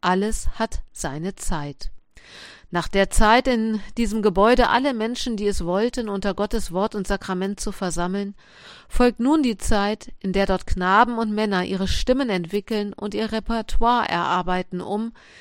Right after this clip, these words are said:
ja auch um Gott in Gottesdiensten und Konzerten zu loben, sein Wort in Liedern zu verkündigen, Menschen ein Lächeln ins Gesicht und Freude ins Herz zu zaubern.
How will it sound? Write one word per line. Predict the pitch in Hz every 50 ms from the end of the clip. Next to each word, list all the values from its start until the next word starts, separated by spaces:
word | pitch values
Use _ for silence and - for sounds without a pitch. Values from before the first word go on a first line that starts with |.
| - - - - _ - - -
ja | - 254 247 247 - -
auch | 302 330 277 -
um | - - 240 262 262 240
Gott | - 254 262 - -
in | - 220 208
Gottesdiensten | 202 226 240 - 233 214 - - - 208 202 196 - - - 202
und | 196 190
Konzerten | - 220 202 190 - - 196 185 202 - - 190 190
zu | - - 208
loben, | 196 190 190 190 190 185 175 160 156 156 - _ _ -
sein | - - - 180 175 175 165
Wort | 180 196 208 233 - 220
in | 208 196 185
Liedern | 185 220 233 240 220 196 185
zu | - - 190
verkündigen, | - - 185 - - 214 214 220 220 196 190 196 190 190 190 - - _ _ - - - - - -
Menschen | - 208 240 262 294 285 - - 262 247
ein | 220 214 214 208
Lächeln | 208 226 240 - 254 226 214
ins | 202 208 196 - -
Gesicht | 202 180 156 147 175 185 - - - - - - - _ _ _
und | - - 254 254
Freude | - - - - 175 180 180 180 190
ins | 190 202 220 214 - -
Herz | 208 185 175 - - - - -
zu | - - 160
zaubern. | - - - 170 160 156 156 151 151 151 151 160 160